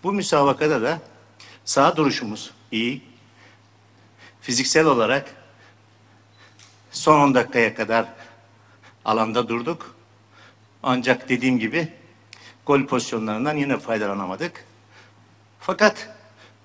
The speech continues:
doğru oynamaya yönelik iş-, e, iştahımız ve, e, düşüncemiz devam ediyor. Çünkü biliyorsunuz, biraz önce de şeyde de konuştum.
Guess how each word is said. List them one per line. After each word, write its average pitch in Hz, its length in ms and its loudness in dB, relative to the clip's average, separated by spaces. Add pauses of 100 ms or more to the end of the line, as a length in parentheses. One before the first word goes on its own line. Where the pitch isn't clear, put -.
(160)
doğru 185 360 6
oynamaya 151 460 4
yönelik 123 560 -2 (760)
iş-, 151 300 -2 (220)
e, 127 160 0
iştahımız 143 760 4
ve, 117 180 0 (460)
e, 117 380 -2 (120)
düşüncemiz 131 560 0
devam 131 300 6
ediyor. 101 340 -8 (1160)
Çünkü 180 280 -4
biliyorsunuz, 156 720 -2 (720)
biraz 131 220 0
önce 120 260 0
de 110 80 0
şeyde 110 320 -6
de 101 120 -4
konuştum. 160 540 -10